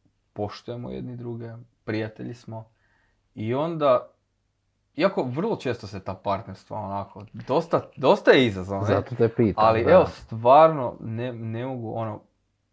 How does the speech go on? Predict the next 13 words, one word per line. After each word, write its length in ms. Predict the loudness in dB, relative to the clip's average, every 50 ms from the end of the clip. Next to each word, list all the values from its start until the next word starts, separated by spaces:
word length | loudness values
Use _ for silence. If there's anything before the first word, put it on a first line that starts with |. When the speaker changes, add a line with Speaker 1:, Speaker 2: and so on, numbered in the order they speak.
| _ _ _ _ _
Speaker 1:
ne 340 | -10 -6 -4 -2 0 2 2
mogu 200 | 2 2 0 0
reći 180 | 0 -2 -2
da 80 | -4 -8
smo 160 | -10 -10 -14
se, 320 | -16 -12 -8 -8 -8 -8 -10 -14 -14
da, 240 | -12 -6 -4 -4 -4
da 180 | -4 -6 -6
imam 260 | -4 -4 -4 -4 -4 -6
osjećaj 380 | -6 -8 -8 -12 -14 -14 -12
da 100 | -12 -12
smo 160 | -14 -14 -16
se 260 | -18 -16 -14 -14 -16